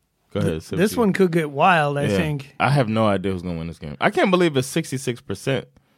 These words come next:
Speaker 2: I think that's
Speaker 1: Think
Speaker 2: a
Speaker 1: the
Speaker 2: little over the
Speaker 1: Chargers.
Speaker 2: top. I still think the Chargers, despite,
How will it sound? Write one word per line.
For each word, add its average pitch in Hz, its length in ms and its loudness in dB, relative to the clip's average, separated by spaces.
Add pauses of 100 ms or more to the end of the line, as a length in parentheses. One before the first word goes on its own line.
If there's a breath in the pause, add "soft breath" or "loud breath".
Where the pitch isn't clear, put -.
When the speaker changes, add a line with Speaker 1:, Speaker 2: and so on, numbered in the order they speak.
(280)
Speaker 2:
I 196 140 4
think 240 160 -4
that's 226 220 4
Speaker 1:
Think 202 80 6
Speaker 2:
a 196 40 6
Speaker 1:
the - 20 6
Speaker 2:
little 190 200 6
over 185 280 4
the 170 100 0
Speaker 1:
Chargers. 185 340 2
Speaker 2:
top. - 80 -20
I 196 140 4
still 233 240 2
think 208 240 0
the 190 100 -2
Chargers, 185 640 2 (420 loud breath)
despite, 190 560 2